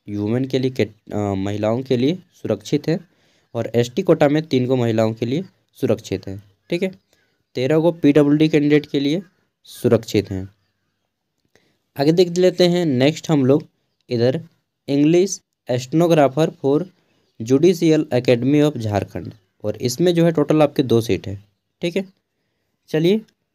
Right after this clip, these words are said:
ये तो हो गई पोस्ट। अब जान लेते हैं इसमें क्वालिफिकेशन क्या लगेगा, सबसे इम्पोर्टेंट चीज़। उसके बाद जानेंगे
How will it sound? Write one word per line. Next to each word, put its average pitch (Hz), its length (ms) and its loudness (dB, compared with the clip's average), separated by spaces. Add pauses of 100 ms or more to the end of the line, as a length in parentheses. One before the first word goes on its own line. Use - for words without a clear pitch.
(240)
ये 135 160 2
तो 165 120 0
हो 165 160 4
गई 156 220 2 (280)
पोस्ट। 95 360 -6 (160)
अब 135 220 2 (260)
जान 120 200 2
लेते 143 200 0
हैं 143 60 4
इसमें 143 240 0
क्वालिफिकेशन 123 680 2
क्या 143 180 4
लगेगा, 127 340 4
सबसे 127 340 0
इम्पोर्टेंट 117 480 0
चीज़। 131 180 -2 (580)
उसके 143 260 0
बाद 143 240 4
जानेंगे 123 440 2